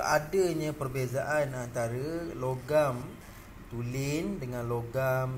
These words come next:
yang mana sudah dicampurkan membentuk alloy. Ah, sudah tentulah yang alloy ni dia lebih kuat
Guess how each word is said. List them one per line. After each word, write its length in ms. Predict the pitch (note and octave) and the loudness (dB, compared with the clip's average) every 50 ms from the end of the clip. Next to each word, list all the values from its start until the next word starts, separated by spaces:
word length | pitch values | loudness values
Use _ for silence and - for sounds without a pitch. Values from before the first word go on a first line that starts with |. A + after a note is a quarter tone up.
| A#2+ | -4
yang 80 | A#2 A2+ | -4 -4
mana 300 | A2+ A2+ A2+ A#2+ A#2+ A#2 | -4 -4 -4 -4 -4 -4
sudah 240 | A2+ - A#2 A2+ G#2+ | -4 -4 -4 -4 -4
dicampurkan 960 | A2 A2 - A#2 A2 G#2+ G#2+ - - G#2+ G2+ G2+ G2+ A2+ A#2 A#2 C#3 F3 G#3 | -6 -6 -6 -4 -4 -4 -4 -6 -8 -8 -8 -6 -4 -2 -2 0 0 -2 -4
membentuk 500 | G#3+ F3 B2+ A2+ A2+ A2 G#2+ - - - - | -4 -6 -6 -6 -6 -8 -8 -8 -10 -8 -8
alloy. 500 | - G2 G2 A2 B2+ B2+ A#2+ A2 G2+ F#2+ F#2 - - - - - - - - - - - - - - - - - - | -6 -6 -4 0 0 0 0 0 -2 -4 -6 -10 -14 -16 -16 -16 -16 -14 -14 -14 -14 -16 -16 -16 -12 -10 -10 -10 -10
Ah, 240 | - - - - - | -10 -12 -12 -12 -12
sudah 320 | - - - B2 A#2+ A#2+ | -10 -8 -6 -6 -4 -4
tentulah 480 | A#2+ C3 C3 B2+ D#3 D#3+ E3+ E3 C#3+ - - - - - - - - - - - - - B2 | -4 -6 -4 -2 2 6 6 8 6 6 2 -6 -10 -12 -12 -10 -10 -10 -10 -12 -10 -6 -4
yang 160 | B2 A#2+ A#2+ A2 | -4 -4 -4 -4
alloy 400 | A2 A#2+ B2 B2 C#3+ C#3+ C3+ C3 | -4 -4 -2 0 2 2 2 2
ni 160 | C3+ C#3+ D3+ C#3 | 0 -2 -4 -4
dia 80 | C3+ C3 | -4 -4
lebih 300 | B2+ B2 B2 A#2 A#2 A#2 | -2 -2 -2 -4 -4 -4
kuat 400 | - C3+ D3+ D#3+ C#3+ A2 F2 | 0 2 4 6 4 4 2